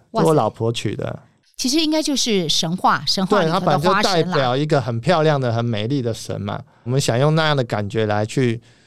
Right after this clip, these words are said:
Speaker 2: 让我们的兰花有这样的感觉，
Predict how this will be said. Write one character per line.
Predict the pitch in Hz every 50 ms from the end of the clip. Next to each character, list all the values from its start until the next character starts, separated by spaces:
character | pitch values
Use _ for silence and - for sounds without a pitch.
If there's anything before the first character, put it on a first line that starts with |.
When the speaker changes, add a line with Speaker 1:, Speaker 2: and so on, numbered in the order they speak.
| _ _ _
Speaker 2:
让 | - 160 160 143
我 |
们 | 120 113
的 | 113 113
兰 | 117 113 107 113 117
花 | 123 131 127 135
有 | 123 101 92
这 | - - - 165
样 | 143 127
的 | 117 113
感 | - - 113 107 - -
觉， | - - - - -